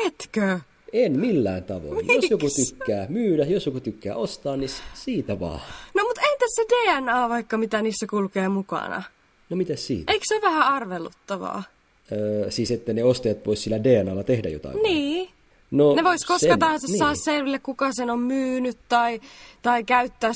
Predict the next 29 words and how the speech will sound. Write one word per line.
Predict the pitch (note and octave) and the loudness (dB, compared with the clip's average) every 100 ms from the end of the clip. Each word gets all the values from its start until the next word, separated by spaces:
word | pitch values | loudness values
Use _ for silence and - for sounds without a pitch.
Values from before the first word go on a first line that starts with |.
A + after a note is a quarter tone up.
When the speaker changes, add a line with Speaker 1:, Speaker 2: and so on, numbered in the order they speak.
| - | -2
Speaker 1:
sitä | G#3+ A3 G#3+ - | -2 0 0 -2
johonkin | A3 A#3 A3+ G3+ G#3 G3+ G3 - - _ - | -2 0 0 -4 -4 -2 -2 -6 -20 _ -16
murhan | C2 A3 A#3 A3+ G#3 | -6 -2 0 0 0
lavastamiseen | G#3 G3+ F#3+ - G3+ G3+ F#3+ - G3 F#3+ F#3 | 0 0 -2 -2 -4 0 0 0 -2 -2 -2
tai | G3 F#3+ F#3 - - - | 0 0 0 -6 -20 -6
en | G4+ | 0
minä | E4 F#4 A3 | 2 2 0
Speaker 2:
No | |
se | - A#2+ | 0 2
on | G#3 | 4
Speaker 1:
tiedä. | D#3+ F2+ | 2 -4
Speaker 2:
totta, | - G2+ | -6 -8
se | - B2 | -4 4
Speaker 1:
Siis, | F3 F#3 | 6 6
Speaker 2:
on | F#2 | 4
totta. | F#2 D#4+ | -2 -2
Speaker 1:
siis | G4+ A4+ | -2 0
minä | B4+ A4 | 0 0
en | G4+ A#4+ | 0 0
ymmärrä, | G4+ D4+ | 0 0
että, | C4+ - - - - | -2 -6 -8 -10 -12
niinku, | D4+ D#4 D#4 | -8 -6 -6
että | - D#4+ - - - F#4 | -4 -6 -6 -20 -4 -2
onhan | F#4+ D#4 C4 | 0 0 0
toi | C#4+ C4+ | 0 0
nyt | C4+ - - - - - - - | -2 -6 -20 -20 -20 -20 -20 -2
isompikin | D#4+ - C#4 G#3 A3 G#3+ | 0 2 2 0 -4 -4
kuvio | - A#3 A3+ G3 | -2 0 2 2
ja, | G3+ G3+ | 2 0